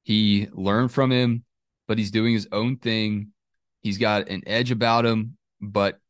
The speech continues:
he doesn't focus on the chip on his shoulder too much. He does things his way. You can't, you know, you can't try to take on Kirby Smart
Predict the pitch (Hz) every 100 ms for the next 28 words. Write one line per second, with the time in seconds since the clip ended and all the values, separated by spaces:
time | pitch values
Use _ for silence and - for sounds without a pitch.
0 | _ - 107 101 110 104 - 123 120 110
1 | 113 110 - 113 110 107 98 110 104 101
2 | - 110 95 90 87 - - _ _ _
3 | _ - 113 131 151 - 147 131 127 107
4 | 98 87 101 _ _ _ _ - 117 117
5 | 143 147 - _ _ _ _ _ _ 101
6 | 117 110 104 131 127 - - - 123 120
7 | 113 - 117 110 107 104 95 95 - _
8 | _ - 117 110 - 110 104 101